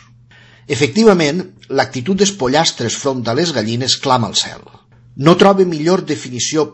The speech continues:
per a estos éssers fanfarrons i menyspreables que la de violadors de gallines. I ho són de manera sistemàtica i compulsiva. Una cosa és ser un pollastre i una altra ser un gallito. Estos plumífers indesitjables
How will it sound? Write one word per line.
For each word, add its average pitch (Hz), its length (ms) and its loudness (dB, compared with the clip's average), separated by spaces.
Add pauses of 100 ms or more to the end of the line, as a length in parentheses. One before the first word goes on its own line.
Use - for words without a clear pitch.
per 123 200 -2
a 135 100 2
estos 170 340 -4
éssers 127 380 -4
fanfarrons 120 800 -6
i - 20 -6
menyspreables 123 960 -4
que 123 140 -6
la 120 80 0
de 113 80 -2
violadors 117 640 0
de 113 100 0
gallines. 82 540 -14 (560)
I 151 100 2
ho 139 60 6
són 202 420 2
de 143 140 0
manera 156 260 0
sistemàtica 147 720 0
i 120 80 -2
compulsiva. 107 800 -4 (480)
Una 165 240 4
cosa 190 240 4
és - 80 0
ser 151 160 0
un 143 160 -2
pollastre 147 560 2
i 139 240 -6
una 143 160 2
altra 165 220 -2
ser 147 240 -4
un 151 100 -4
gallito. 104 540 -4 (600)
Estos 185 360 0
plumífers 151 680 0
indesitjables 117 840 0